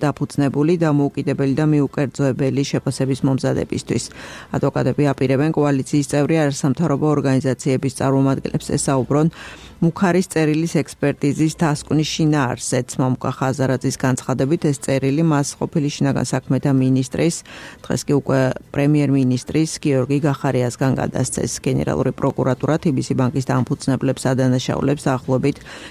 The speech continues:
შვიდმეტი მილიონი ლარის უკანონო შემოსავლის ლეგალიზაციაში. საქართველოს საგარეო საქმეთა მინისტრი იწყებს პირველ ოფიციალურ ვიზიტს უზბეკეთში. დავით ზალკალიანი შეხვდება ამ ქვეყნის ვიცე-პრემიერს აზიზ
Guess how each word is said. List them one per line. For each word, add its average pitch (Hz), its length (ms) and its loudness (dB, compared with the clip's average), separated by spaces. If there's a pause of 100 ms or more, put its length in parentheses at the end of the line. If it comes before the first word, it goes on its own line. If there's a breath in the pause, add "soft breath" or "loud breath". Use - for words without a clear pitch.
(120)
შვიდმეტი 131 480 2
მილიონი 135 680 2
ლარის 123 480 0
უკანონო 131 480 0
შემოსავლის 135 800 -2
ლეგალიზაციაში. - 1000 -2 (600 loud breath)
საქართველოს 147 480 0
საგარეო 160 400 0
საქმეთა 156 480 0
მინისტრი 151 480 2
იწყებს 127 300 -4 (100)
პირველ 151 320 2
ოფიციალურ 143 720 0
ვიზიტს 147 480 0
უზბეკეთში. 147 800 -2 (100)
დავით 127 240 2
ზალკალიანი 135 720 2
შეხვდება 139 480 -2 (320)
ამ 139 160 2
ქვეყნის 139 440 -2
ვიცე-პრემიერს 135 840 0
აზიზ 135 320 0